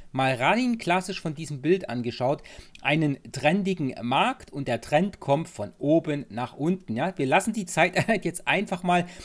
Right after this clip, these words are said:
kurz außen vor und wir haben halt hier die Korrektur, die Bewegung, die Korrektur, jetzt dreht die Korrektur hier oben um, heißt also, wir haben die Chancen hier, die Unterseite wieder zu beleuchten. So,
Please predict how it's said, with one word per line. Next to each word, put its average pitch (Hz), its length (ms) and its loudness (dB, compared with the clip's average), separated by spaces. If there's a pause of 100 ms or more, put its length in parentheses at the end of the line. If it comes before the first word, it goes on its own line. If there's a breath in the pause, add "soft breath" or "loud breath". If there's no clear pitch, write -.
(160 loud breath)
kurz 202 280 0
außen 165 340 0
vor 214 340 2 (180)
und 180 120 2
wir 170 100 6
haben 220 180 4
halt 139 180 0
hier 160 280 2 (240)
die 127 100 -10
Korrektur, 214 720 2 (400)
die 107 60 -10
Bewegung, 147 680 0 (160)
die 117 80 -10
Korrektur, 185 800 0
jetzt 135 240 -6
dreht 139 260 -6
die 123 60 -12
Korrektur 143 640 -2 (120)
hier 135 200 -2
oben 131 180 -4
um, 226 360 2 (180)
heißt 156 300 -2
also, 143 260 -4
wir 110 140 -4
haben 120 100 -4
die 110 80 -8
Chancen 147 460 -4
hier, 123 260 -2 (240 loud breath)
die - 80 -8
Unterseite 117 720 -4
wieder 120 300 -6
zu 127 160 -8
beleuchten. 127 520 0
So, 135 200 0